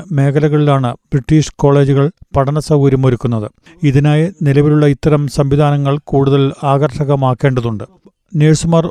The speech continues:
ഉൾപ്പെടെയുള്ള ആരോഗ്യ പ്രവർത്തകർക്ക് തുടർ വിദ്യാഭ്യാസത്തിനും പ്രൊഫഷണൽ ഡെവലപ്മെന്റിനും അവസരമുണ്ടാക്കണം. രണ്ടായിരത്തി പത്തൊൻപത് കേരളത്തിൽ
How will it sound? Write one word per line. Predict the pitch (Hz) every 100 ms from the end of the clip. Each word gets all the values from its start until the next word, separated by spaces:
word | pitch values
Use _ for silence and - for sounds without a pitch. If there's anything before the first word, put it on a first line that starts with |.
| -
ഉൾപ്പെടെയുള്ള | 151 - 160 156 147 143 -
ആരോഗ്യ | 143 147 151 156
പ്രവർത്തകർക്ക് | - 147 143 - 143 123 139 - _
തുടർ | 143 139
വിദ്യാഭ്യാസത്തിനും | 151 131 143 143 151 143 151 139 127 101 _
പ്രൊഫഷണൽ | 127 135 127 156 151
ഡെവലപ്മെന്റിനും | 139 139 147 - 156 143 135 - -
അവസരമുണ്ടാക്കണം. | 131 - 139 127 117 107 101 95 _ _ _
രണ്ടായിരത്തി | 143 147 160 190 170
പത്തൊൻപത് | 185 180 - 165 160 160 160 170 - _ _
കേരളത്തിൽ | 151 147 156 170 -